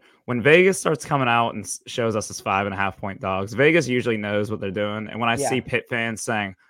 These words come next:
Speaker 1: "Oh, this is a great opportunity to take Pitt," I'm just like, "Yep, this is exactly how they build a city in the desert."
Speaker 2: I cannot tell you how, I, I got at least three D Ms from Pitt fans on Twitter, which, like,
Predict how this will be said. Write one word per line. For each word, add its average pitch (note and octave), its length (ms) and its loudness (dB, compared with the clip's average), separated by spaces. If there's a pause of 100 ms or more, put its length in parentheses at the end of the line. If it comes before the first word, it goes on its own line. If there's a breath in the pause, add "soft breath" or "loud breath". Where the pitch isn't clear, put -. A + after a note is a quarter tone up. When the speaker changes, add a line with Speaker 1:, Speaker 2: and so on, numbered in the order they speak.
Speaker 1:
"Oh, C3 200 4
this A2+ 120 -4
is B2 100 -2
a C3 40 4
great A2+ 280 2
opportunity A2 640 0
to G2+ 140 -4 (100)
take G#2 240 -2
Pitt," B2 240 2
I'm G2+ 120 -6
just G2 120 -10
like, G2 160 -6 (120)
"Yep, C#3+ 300 2
this A2+ 220 -2
is A2 240 -6 (100)
exactly G#2 460 0
how G2+ 100 0
they G2 100 -2
build F#2 240 -6
a F2+ 40 -10
city F#2 260 -6
in F2+ 80 -8
the F#2 80 -14
desert." F2+ 380 -10 (260)
Speaker 2:
I F3+ 240 2
cannot E3 580 -2
tell C#3+ 260 -2
you A#2 400 -6
how, D3+ 340 -6
I, D#3+ 180 0
I E3 160 6
got E3 300 4
at C#3+ 80 -6
least C#3+ 340 -6
three F#3+ 280 0
D G3 180 -2
Ms C3 400 0
from C#3+ 180 -6
Pitt D3+ 220 -6
fans D3 240 -4
on C3+ 140 -6
Twitter, B2 500 -2
which, D3+ 260 -2
like, D#3+ 300 -2